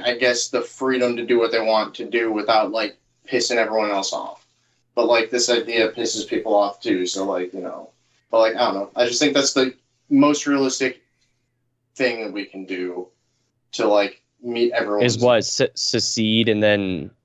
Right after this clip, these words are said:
Speaker 1: Not
Speaker 2: just
Speaker 1: secede, but, like, just make, like, be like, "All right, like, this state, like, this is legal, this is not legal. This state, this is not legal, but, like, it's legal over here." So, like, if you want to, like, smoke a cigarette,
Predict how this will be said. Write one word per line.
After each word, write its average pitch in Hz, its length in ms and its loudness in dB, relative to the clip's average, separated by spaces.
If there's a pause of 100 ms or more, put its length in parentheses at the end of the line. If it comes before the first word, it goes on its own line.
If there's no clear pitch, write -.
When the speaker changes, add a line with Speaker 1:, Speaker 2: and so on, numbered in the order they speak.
(100)
Speaker 1:
Not 226 220 2
Speaker 2:
just 196 140 -6
Speaker 1:
secede, - 240 -6 (260)
but, 160 160 0
like, 160 240 2
just 170 220 -8
make, 165 320 -2
like, 160 260 0
be 156 120 0
like, 151 240 2
"All 147 80 2
right, 139 200 0
like, 123 320 -6
this 170 220 2
state, 175 460 0
like, 131 400 -2
this 147 220 0
is 135 140 -6
legal, 131 460 -2 (260)
this 147 120 2 (600)
is 127 40 -10
not 120 240 2
legal. 98 340 -6 (120)
This 131 180 0
state, 135 300 0
this 139 200 0
is 127 80 -4
not 120 200 2
legal, 120 220 0
but, 110 60 -6
like, 110 200 -2
it's 117 200 -2
legal 120 340 2
over 110 240 0
here." - 400 0 (280)
So, 143 160 0
like, 135 180 -4
if 151 180 0
you 151 100 4
want 139 340 2
to, 143 100 -4
like, 123 400 2 (240)
smoke 131 460 0
a 120 40 -6
cigarette, 127 760 2